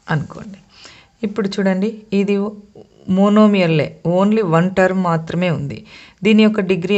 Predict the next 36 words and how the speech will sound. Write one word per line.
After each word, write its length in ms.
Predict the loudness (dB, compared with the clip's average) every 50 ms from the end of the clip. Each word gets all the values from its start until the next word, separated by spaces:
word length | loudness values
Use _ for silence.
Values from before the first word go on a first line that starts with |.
| 0 0
ఎంత 160 | -2 -2 -4 -4
ఉంది? 200 | -4 -4 -4 -6 -6 -8 -10 -8
త్రీ 140 | -4 -2 0 0 0 -2 -4 -4
ప్లస్ 240 | -2 -2 -2 -2 -6 -10 -6 -4
టూ 100 | -2 -2 -2 -2 -4
ప్లస్ 220 | -4 -4 -4 -6 -8 -8
ఫైవ్, 180 | -8 -8 -8 -10 -6 -2 0
టెన్ 180 | 0 0 0 -2 -6 -10
ఉంది. 200 | -12 -14 -16 -18 _ _ -20 -20 -20 _ _ _ -4
కాబట్టి 320 | -2 -2 -2 -4 -6 -6 -6 -2
ఇది 120 | -2 -2 -2
ఒక 80 | -2 -4 -10 -10
ఎగ్జాంపుల్. 480 | -10 -12 -12 -10 -10 -12 -12 -14 -18 -20 -20 _ -20 -20 -20 -20 -12 _ -4 -2
నెక్స్ట్ 220 | -2 -2 -6 -8 -4 0
ట్రైనామియల్. 680 | 0 0 2 0 0 -2 -2 -2 -2 -2 -4 -4 -8 -10 -8 -4
ట్రైనామియల్ 580 | -2 -2 0 0 0 0 -2 -2 -4 -2 -2 -4 -4
అంటే 140 | -4 -6 -8 -10 -14 _ -6
త్రీ 140 | -2 -2 -2 0 2 2
టర్మ్స్ 280 | 2 2 0 -6 -10 -12 -12
ఉండాలి. 320 | -12 -12 -14 -14 -18 -20 _ _ _ _ -20 -20 -20 -20 _ _ _
అంటే 120 | -10 -10 -10
ఇప్పుడు 180 | -8 -10 -12 -12 -10
చూడండి, 320 | -10 -8 -8 -8 -8 -8 -10 -12 -12 -6
ఫోర్ 440 | -4 -2 -2 0 0 -2 -2 -4 -6 -10 -20 _ _ _ _ _ _ _ _ _ _ _ _ _ _ _ _ _ _ _ _ _ _ _ -6
p 80 | -6 -4 -4 -4 -6
to 80 | -6 -6
the 60 | -6 -8 -8 -6
power 200 | -6 -4 -2 -2 -2 -2
of 100 | -2 -4 -8 -8 -4 -2
seven, 300 | -2 -2 -2 -2 -4 -4 -4 -6 -8 -12 -20 _ _ _ _ _ _ _ _ _
q 160 | -4 -4 -4 -4 -4
to 60 | -8 -10 -10
the 80 | -10 -8 -8
power 160 | -8 -6 -6 -6 -8
of 80 | -8 -12 -14 -10
three 260 | -8 -6 -4 -4 -4